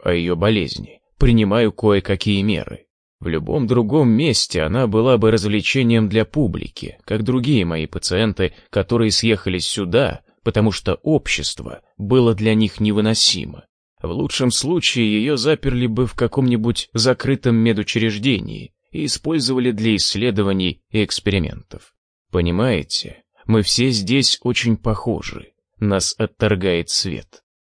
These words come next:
Но я всё ещё не понимаю, почему Тришна желала моей смерти. Этот Арси", граф коснулся большого пальца дочери с нанизанным на него зеркальным перстнем.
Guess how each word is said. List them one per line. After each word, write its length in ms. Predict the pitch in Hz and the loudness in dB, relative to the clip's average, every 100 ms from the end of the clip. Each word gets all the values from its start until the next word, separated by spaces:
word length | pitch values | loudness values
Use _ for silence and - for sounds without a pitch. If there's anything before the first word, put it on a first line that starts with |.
| _ | _
Но 120 | 92 | -6
я 180 | 85 92 | -2 -2
всё 220 | - - | -2 0
ещё 260 | 110 - 113 | 0 0 2
не 120 | 113 | 0
понимаю, 720 | 101 120 123 131 127 95 - - | 2 2 2 2 0 -2 -8 -8
почему 420 | 101 - 98 87 | -4 0 0 -2
Тришна 520 | 98 113 147 - 90 | -2 -2 -2 -4 -4
желала 520 | 82 92 90 127 113 | -2 -2 0 0 2
моей 340 | 107 107 113 110 | 0 0 0 0
смерти. 720 | - 139 - - - - _ _ _ _ _ | -2 -2 -4 -6 -8 -8 _ _ _ _ _
Этот 480 | 123 139 131 113 - | 0 0 -2 -6 -6
Арси", 720 | - 160 113 - - 71 - _ - | 0 0 0 -2 -4 -6 -12 _ -12
граф 340 | 90 98 90 - | -4 0 -2 -2
коснулся 600 | 95 - 117 131 - 95 | -4 -2 -2 -2 -2 0
большого 500 | 92 87 - 90 87 | -2 -2 -4 -4 -2
пальца 460 | - 87 - 87 | 0 -2 -2 -4
дочери 560 | 85 117 - 98 92 - | -2 -2 0 -2 -2 -6
с 120 | - - | -6 -2
нанизанным 600 | 101 113 120 110 107 101 | 0 0 0 0 0 -2
на 60 | |
него 360 | 95 87 82 113 | -2 -4 -2 -2
зеркальным 600 | 90 98 - 92 80 85 | -2 -4 -2 -2 -2 -8
перстнем. 580 | - 87 - - - - | -6 -8 -6 -10 -10 -16